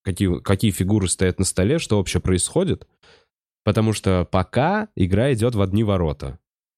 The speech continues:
И как бы просто начать бегать около этих ворот или сби-, сбегать с поля, это как-то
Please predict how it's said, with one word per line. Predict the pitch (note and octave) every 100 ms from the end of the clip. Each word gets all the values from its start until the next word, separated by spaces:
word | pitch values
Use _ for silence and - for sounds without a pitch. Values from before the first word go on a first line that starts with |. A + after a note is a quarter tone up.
| _
И | E2+
как | E2+ F#2 F2
бы | F2+ F2+ E2 D#2
просто | F#2+ A#2 B2+ G#2
начать | G#2 - F#2+
бегать | E2 F#2 C#3+ D3+ F2
около | F2+ - E2+
этих | D#2+ D#2+
ворот | D#2 D#2+ D2+ C#2+
или | E2 D#2 D#2+
сби-, | D#2 D#2 F2 D2+ F2
сбегать | E2+ F2+ F2+ F2
с |
поля, | - G#2 B2 F#2
это | E2 -
как-то | E2+ - D#2+